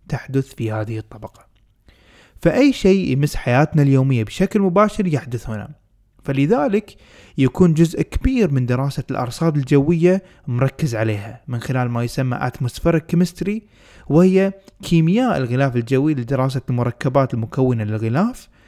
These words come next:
و atmospheric dynamics، يعني ديناميكية الغلاف الجوي. فالعلماء بشكل مباشر يدرسون حركة الغلاف من خلال الظواهر والمبادئ الفيزيائية التي يشهدونها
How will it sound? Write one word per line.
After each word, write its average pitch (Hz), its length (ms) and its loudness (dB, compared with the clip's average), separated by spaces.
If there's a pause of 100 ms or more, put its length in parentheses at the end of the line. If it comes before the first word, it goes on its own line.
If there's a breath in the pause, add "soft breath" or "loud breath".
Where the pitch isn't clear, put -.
(220 soft breath)
و 254 260 2
atmospheric 196 720 0 (120)
dynamics، 131 560 -2 (540)
يعني 143 380 -4
ديناميكية 147 720 2
الغلاف 135 360 2
الجوي. 120 460 -2 (640)
فالعلماء 143 580 2
بشكل 147 400 0
مباشر 180 560 2
يدرسون 139 520 2
حركة 208 460 0
الغلاف 127 600 0
من 127 120 -2
خلال 131 420 0 (360 soft breath)
الظواهر 160 760 4
والمبادئ 123 540 2
الفيزيائية 135 680 0
التي 147 220 -2
يشهدونها 185 680 -2